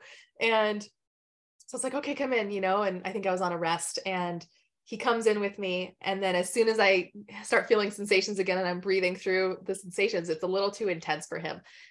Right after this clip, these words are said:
And he's like, "I wanna get out. I wanna get out." <laughs> So he gets out, and he's, like, in his little, like, bathrobe.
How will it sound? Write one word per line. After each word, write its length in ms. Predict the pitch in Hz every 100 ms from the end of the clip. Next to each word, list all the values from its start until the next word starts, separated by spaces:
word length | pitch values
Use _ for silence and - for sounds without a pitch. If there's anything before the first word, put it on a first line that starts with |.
| _ 202
And 320 | 190 180 180
he's 120 | 226
like, 160 | - -
"I 60 | 339
wanna 200 | 359 311
get 120 | 262
out. 280 | 254 247 359
I 40 |
wanna 180 | 359 349
get 120 | 311
out." 280 | 247 247 320 392 381 - - _ -
<laughs> 400 | 339 349 - 359 - - - _ -
So 100 | 427
he 160 | 403
gets 260 | 392 370 359
out, 280 | 294 269 262
and 80 | 302
he's, 100 | 277
like, 180 | 262
in 100 | 254
his 160 | 311 302
little, 300 | 240 240 240
like, 220 | 226 214 196 -
bathrobe. 680 | 202 190 - 190 175 175